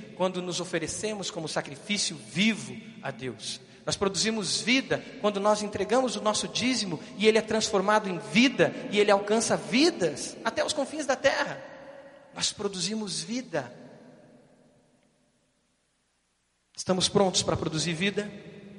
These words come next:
Eu creio que no poder do Espírito Santo você está pronto. E é Ele que vai te capacitar. Eu creio que no poder do Espírito Santo eu estou pronto. E é Ele que vai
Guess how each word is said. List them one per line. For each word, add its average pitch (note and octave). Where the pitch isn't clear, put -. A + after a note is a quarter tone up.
Eu E3
creio D#3+
que D#3
no E3
poder E3+
do E3+
Espírito D3
Santo A#2
você C#3
está B2
pronto. -
E G3
é G3
Ele F#3+
que -
vai C3+
te -
capacitar. -
Eu C#3
creio F3
que F3
no E3+
poder E3+
do E3+
Espírito D3
Santo C#3+
eu D3+
estou C3+
pronto. -
E E3
é E3
Ele D#3
que D3
vai B2+